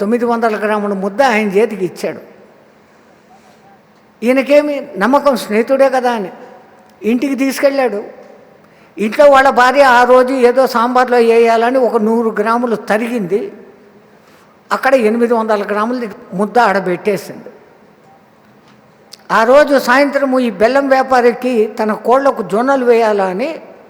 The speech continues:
జొన్నలు కొనేదానికి ఈయన దగ్గరకు వచ్చాడు. "ఒరే నాయనా, ఒక కేజీ గొ-, జొన్నలు ఈరా" అన్నాడు. "అదో ఇప్పుడే కట్టి తెచ్చి ఇస్తానని" లోపలికి పోయాడు, కట్టి పొట్లం తెచ్చి ఇచ్చాడు. వీడు మోసగాడు కదా,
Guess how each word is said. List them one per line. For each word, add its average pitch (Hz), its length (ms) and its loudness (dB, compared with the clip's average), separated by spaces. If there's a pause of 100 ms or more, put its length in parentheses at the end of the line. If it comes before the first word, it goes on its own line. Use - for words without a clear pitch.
(400)
జొన్నలు 277 360 2
కొనేదానికి 262 640 0
ఈయన 254 240 -2
దగ్గరకు 247 380 2
వచ్చాడు. 175 380 -4 (1500)
"ఒరే 262 180 -2
నాయనా, 262 260 0
ఒక 247 160 0
కేజీ 262 280 2
గొ-, 214 360 0
జొన్నలు 233 380 -2
ఈరా" 214 240 2
అన్నాడు. 160 400 -6 (720)
"అదో 254 160 4
ఇప్పుడే 269 400 2
కట్టి 269 320 -2
తెచ్చి 233 360 -2
ఇస్తానని" 240 500 -4
లోపలికి 233 360 2
పోయాడు, 214 320 2
కట్టి 226 320 -4
పొట్లం 214 380 -2
తెచ్చి 196 320 -4
ఇచ్చాడు. 143 320 -14 (680)
వీడు 208 160 0
మోసగాడు 226 500 0
కదా, 269 440 0